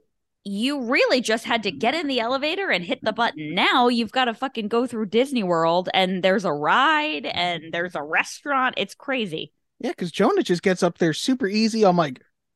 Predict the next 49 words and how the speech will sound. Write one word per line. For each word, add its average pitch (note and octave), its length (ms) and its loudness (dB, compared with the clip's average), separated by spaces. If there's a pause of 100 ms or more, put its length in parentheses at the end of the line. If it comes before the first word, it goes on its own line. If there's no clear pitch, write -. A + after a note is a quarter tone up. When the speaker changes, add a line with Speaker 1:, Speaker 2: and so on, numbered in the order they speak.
(220)
Speaker 2:
they F3+ 80 0
said A3+ 240 0
that G3+ 120 4
he G3 60 6
might F#3+ 180 6
have F3+ 120 2
enough F3+ 180 0
money F#3 140 -2
for F3+ 120 -2
the D#3 100 -4
taxi, E3 420 0
and D3+ 100 2
I'm D#3 60 2
like, D3 260 0
first - 240 0
of D3+ 60 2
all, C#3 120 2
how G#3 180 -2
do B3+ 60 2
these G3 160 2
kids D#3+ 220 0
know D3+ 240 4
how C#3+ 120 2
to C3+ 100 0
calculate A#2+ 500 -8
that? - 200 -16 (760)
Speaker 1:
Yeah. D3+ 220 -2 (460)
Speaker 2:
Like, F#3 200 4
it's, F#3+ 180 -2 (260)
if G#3 120 4
they've A#3+ 160 6
ever B3 200 4
been B3+ 100 4
in A#3+ 100 6
a A#3 60 2
taxi, G3 340 0
they're E3 140 2
not G#3 200 0
looking G3+ 260 2
at F3+ 80 -2
the F#3+ 80 2
meter. F3 280 4
You D#3 140 -2
know E3+ 120 2
what E3+ 100 2
I E3 60 0
mean? G#3 500 0
Speaker 1:
<laughs> - 20 2
Right. F#3+ 400 2